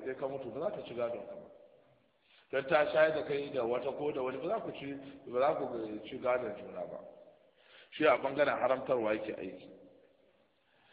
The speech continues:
Babu ma ja fil mar'ati tutaqu wa laha zawjun. Shi yasa ma, ah, manzo Allah sallallahu alaihi wasallama, ah, matansa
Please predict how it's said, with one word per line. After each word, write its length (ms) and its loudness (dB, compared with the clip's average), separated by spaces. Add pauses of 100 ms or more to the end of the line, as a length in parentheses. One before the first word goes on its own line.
(260)
Babu 320 12
ma 280 10
ja 200 8
fil 160 -2
mar'ati 460 6 (520)
tutaqu 420 4
wa 120 8
laha 380 6
zawjun. 300 0 (340)
Shi 140 -2
yasa 280 6
ma, 160 8 (440)
ah, 320 10
manzo 200 2
Allah 260 6 (100)
sallallahu 500 4
alaihi 160 0
wasallama, 680 2 (300)
ah, 760 8 (120)
matansa 960 4